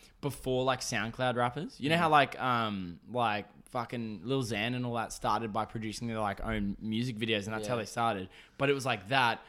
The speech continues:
Speaker 1: but they were all fucking terrible.
Speaker 2: I miss the days when, <laughs> when people didn't have that <laughs> mu-, much, uh, what's the word, um, accessibility <laughs> to putting out music because,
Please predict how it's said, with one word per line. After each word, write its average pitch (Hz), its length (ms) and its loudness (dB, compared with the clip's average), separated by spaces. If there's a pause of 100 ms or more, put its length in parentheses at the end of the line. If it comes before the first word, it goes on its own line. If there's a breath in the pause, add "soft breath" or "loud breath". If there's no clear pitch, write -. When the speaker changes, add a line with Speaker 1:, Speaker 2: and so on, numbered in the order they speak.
(160 loud breath)
Speaker 1:
but 123 140 0
they 117 140 -2
were 110 60 -2
all 113 260 -2
fucking 110 540 -6
terrible. 113 520 -6 (320)
Speaker 2:
I 151 60 2
miss 202 220 0
the - 80 -4
days 123 500 0
when, 113 220 -2 (120)
<laughs> 117 120 -12
when 117 160 -6
people 107 500 -6 (840 loud breath)
didn't 120 220 -2
have 113 240 0
that 110 180 2
<laughs> - 300 2
mu-, 123 80 -6
much, 113 400 -4
uh, 101 300 -4 (1300 soft breath)
what's - 180 -10
the 110 80 -12
word, 104 100 -8
um, 101 140 -12 (140)
accessibility 110 960 -2 (120)
<laughs> - 120 -10
to 113 80 -4
putting 107 300 -6
out 104 160 -6
music 98 360 -8
because, 101 540 -8